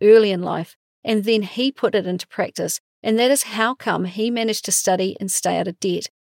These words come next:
And fast forward to when Nathan finds himself now out the other side of study and into full-time work. That is the result of making smart money choices at Sam's age.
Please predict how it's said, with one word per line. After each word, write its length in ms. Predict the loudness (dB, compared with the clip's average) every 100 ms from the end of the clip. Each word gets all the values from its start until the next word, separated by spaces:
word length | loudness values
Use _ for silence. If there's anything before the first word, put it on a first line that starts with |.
| _ -6
And 140 | -4
fast 320 | 2 2 0
forward 320 | 0 0 0
to 100 | -2
when 220 | -4 -2 -2
Nathan 360 | -2 -4 -8
finds 320 | -2 -2 -2
himself 460 | -4 -4 -2 -2 -4
now 520 | -4 -2 0 0 0 -4 _ -4
out 180 | -4
the 120 | -4 -4
other 200 | -4 -2
side 360 | 0 2 2 2
of 60 |
study 400 | 0 0 -2 -2
and 140 | -2 -4
into 180 | -4
full-time 500 | -6 -4 -4 -4 -4
work. 340 | 2 4 2 0 _ _
That 300 | -6 2 4
is 160 | 4 0
the 120 | -2
result 440 | -4 -2 0 0 -4
of 120 | -6
making 280 | -6 -6 -6
smart 360 | -4 -2 -2
money 220 | -2 -6
choices 520 | -6 -6 -6 -6 -8 -8
at 140 | -8 -6
Sam's 440 | -6 -4 -6 -8 -6
age. 420 | -4 -4 -8 -14